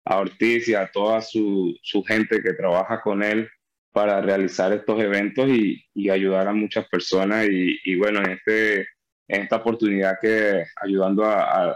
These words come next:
a los, a los nuestros, pues, de verdad que muy bonito gesto y,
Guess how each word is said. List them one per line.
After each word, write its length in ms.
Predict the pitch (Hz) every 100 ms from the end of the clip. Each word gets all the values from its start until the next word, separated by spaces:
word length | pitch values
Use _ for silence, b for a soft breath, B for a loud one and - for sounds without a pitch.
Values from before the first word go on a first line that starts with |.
| -
a 80 | 98
los, 240 | 98 90 -
a 80 | 101
los 160 | 90
nuestros, 420 | 104 113 - 95 87
pues, 180 | 92 80 - _ _ _ _
de 100 | -
verdad 300 | 95 95 92
que 680 | 110 110 110 110 104 95 87 104
muy 180 | 101
bonito 380 | 107 110 104 110
gesto 400 | 113 123 - 147
y, 380 | 117 98 90